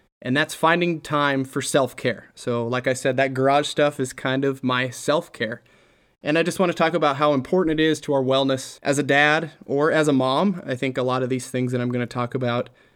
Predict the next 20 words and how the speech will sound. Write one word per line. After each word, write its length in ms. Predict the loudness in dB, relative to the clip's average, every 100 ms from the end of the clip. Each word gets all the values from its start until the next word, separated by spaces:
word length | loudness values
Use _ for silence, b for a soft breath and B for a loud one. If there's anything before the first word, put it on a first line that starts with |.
| _
can 160 | -4
definitely 440 | -2 -2 -2 -2 -4
benefit 480 | -2 -4 -4 -6 -4
either 240 | -6 -6
parent, 400 | -8 -6 -8 -10
like, 180 | -16 -14
a 60 | -12
hundred 200 | -8 -8
percent. 320 | -10 -12 -12 _ b b b b b
I 80 | 2
think 200 | 4 4
we 120 | 4
as 120 | 2
parents 400 | 2 2 2 0
get 260 | -4 -4 -4
so 640 | -2 2 4 4 4 0 -6 B B B -10
wrapped 440 | -2 2 2 2
up 280 | -2 -2 -6 -16 -8
in 340 | -4 -2 -2
that 440 | -2 -4 -6 -12